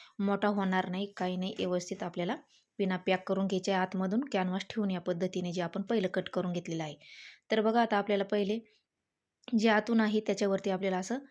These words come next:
गळ्याला टिप मारून घ्यायची आहे, म्हणजे व्यवस्थित इकडं तिकडं सरकणार नाही हे.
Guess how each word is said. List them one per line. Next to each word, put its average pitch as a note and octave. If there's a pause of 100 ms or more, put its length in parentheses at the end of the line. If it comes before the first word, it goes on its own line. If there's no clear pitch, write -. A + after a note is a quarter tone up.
(260)
गळ्याला G3
टिप A3+
मारून G3+
घ्यायची F#3+
आहे, F#3
म्हणजे F3+ (560)
व्यवस्थित G3
इकडं G#3+
तिकडं G#3
सरकणार G#3
नाही F3
हे. G3